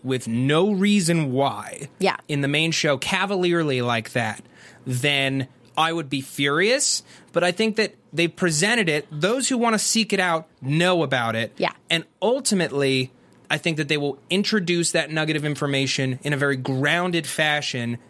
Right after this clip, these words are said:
Speaker 1: at the end of this season.
Speaker 2: Yeah.
Speaker 1: I think that if they've decided that, if, if the Moffat presidency, if you will,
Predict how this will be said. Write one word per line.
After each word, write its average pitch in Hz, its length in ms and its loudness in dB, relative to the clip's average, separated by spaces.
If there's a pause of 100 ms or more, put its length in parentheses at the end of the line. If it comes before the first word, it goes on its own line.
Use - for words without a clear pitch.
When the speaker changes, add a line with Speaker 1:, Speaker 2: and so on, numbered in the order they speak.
Speaker 1:
at 135 140 -4
the 139 140 0
end 131 120 0
of 123 120 -4
this 117 140 -2
season. 110 500 -2
Speaker 2:
Yeah. 165 220 -2 (200)
Speaker 1:
I 135 100 0
think 151 220 -2
that 147 140 0
if 135 120 -4
they've 135 180 2
decided 175 560 0
that, 170 300 0
if, 139 260 -4
if 135 180 -4
the 139 140 0 (340)
Moffat 175 580 -2
presidency, 147 840 0
if 120 160 -2
you 135 140 0
will, 120 320 -2